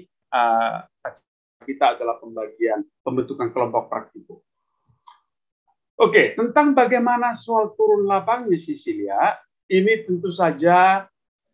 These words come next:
eh, harus kalian sesuaikan dengan, eh, situasi di tempat kalian sekarang.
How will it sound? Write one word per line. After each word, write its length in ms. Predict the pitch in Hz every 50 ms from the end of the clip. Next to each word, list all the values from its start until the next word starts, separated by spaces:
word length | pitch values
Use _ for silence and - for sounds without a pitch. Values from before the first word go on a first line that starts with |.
| -
eh, 880 | 160 156 156 151 147 147 143 143 139 139 139 135 135 135 131 131 131 123 120 - _ _ _ _ _ _ _ _ -
harus 320 | - 147 151 165 165 165 - -
kalian 320 | - 147 147 147 143 139 -
sesuaikan 880 | - 143 - - - 143 135 120 120 117 - - 113 110 117 156 196 - - _ _ _ _ _ _
dengan, 720 | _ - 160 151 151 151 156 156 165 175 196 202 196 190 - _ _ _ _ _ _ _ _ _ _ _ _ _ _ - -
eh, 220 | 131 127 123 120
situasi 880 | 117 - - 156 143 - 151 143 139 139 135 - - - 147 147 135 120
di 80 | 123 -
tempat 320 | 123 117 - 127 120 -
kalian 400 | - 120 117 120 120 120 113 113
sekarang. 400 | 113 - - - 107 - - -